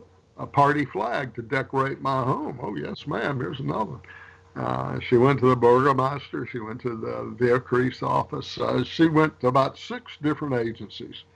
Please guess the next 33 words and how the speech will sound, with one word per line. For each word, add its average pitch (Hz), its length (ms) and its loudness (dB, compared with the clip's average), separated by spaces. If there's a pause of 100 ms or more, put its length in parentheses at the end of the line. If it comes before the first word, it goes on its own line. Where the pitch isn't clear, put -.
(160)
Every 180 280 4
one 170 200 4
of 147 140 4
them 135 80 -6
gave 127 240 0
her 113 80 2
a 107 80 -2
big 113 300 -4 (100)
flag. - 340 -8 (800)
And 139 160 4
she 175 160 6
actually 220 340 2
put 156 200 0
one 156 260 2
of 120 140 4
'em 123 80 -4
out 127 160 0
in 113 60 -14
front 123 260 -2
of 110 80 -8
her 120 140 -4
home. 127 400 -2
She - 140 -14
took 170 260 0
the 143 120 4
other 131 180 4
five, 123 480 4 (200)
cut 147 220 2
'em 120 160 0
up, 110 240 0 (800)
and 135 100 4
made 175 220 4
herself 156 500 2